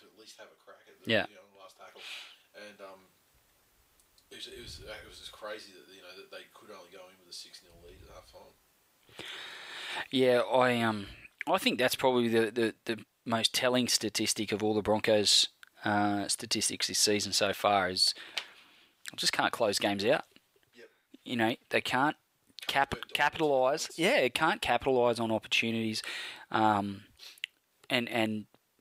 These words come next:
Speaker 2: park the bus, fucking shut teams down, however the fuck you wanna put it, they can't do it.
Speaker 1: Yep.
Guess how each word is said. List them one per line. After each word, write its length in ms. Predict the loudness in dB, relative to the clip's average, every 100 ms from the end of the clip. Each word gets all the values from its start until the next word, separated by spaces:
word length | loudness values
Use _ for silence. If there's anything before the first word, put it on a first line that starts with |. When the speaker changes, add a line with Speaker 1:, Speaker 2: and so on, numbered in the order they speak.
| _ _ _ _ -2
Speaker 2:
park 260 | 0 0 -2
the 60 |
bus, 320 | 0 0 0 -4 _
fucking 560 | -2 0 0 -2 -4 -10 _ _ _ _ _ _ 0
shut 360 | 2 2 0
teams 300 | 0 0 0
down, 480 | -2 2 4 4 2
however 420 | 0 2 4 4
the 120 | 2 0
fuck 260 | -2 -4
you 80 | 0
wanna 160 | 0 0
put 200 | 0 0
it, 160 | 0
they 80 | -2
can't 300 | 0 2 2
do 160 | 2 0
it. 80 | -2 _
Speaker 1:
Yep. 140 | -20